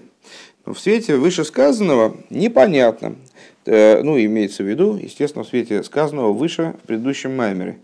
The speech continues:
Предыдущий маймер нас привел к каким-то выводам. Сейчас мы, естественно, должны зарядить какие-то новые, <laughs> занять новые позиции, продвинуться вперед.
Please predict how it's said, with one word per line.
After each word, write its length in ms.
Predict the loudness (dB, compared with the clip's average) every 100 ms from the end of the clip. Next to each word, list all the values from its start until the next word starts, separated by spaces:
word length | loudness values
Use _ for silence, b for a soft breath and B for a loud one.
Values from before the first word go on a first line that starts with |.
| b b b -10
Предыдущий 400 | -6 -4 -4 -4
маймер 220 | -2 -2
нас 160 | -4
привел 300 | -2 0 0
к 20 | -2
каким-то 400 | -2 -4 -2 2
выводам. 420 | 2 2 0 -4
Сейчас 280 | -4 -4 -4
мы, 240 | -4 -6 -12 -20
естественно, 420 | -8 -6 -6 -2
должны 320 | 0 0 -4
зарядить 400 | -4 -4 -6 -6
какие-то 960 | -6 -4 -6 -2 -2 0 0 0 -2 -4
новые, 440 | -2 0 0 -4 -8 B B B B -20
<laughs> 140 | -2
занять 360 | 2 4 4 4
новые 300 | 2 2 2
позиции, 520 | 0 -2 -6 -8 -6
продвинуться 520 | -2 -2 -2 -6 -8
вперед. 340 | -2 0 -2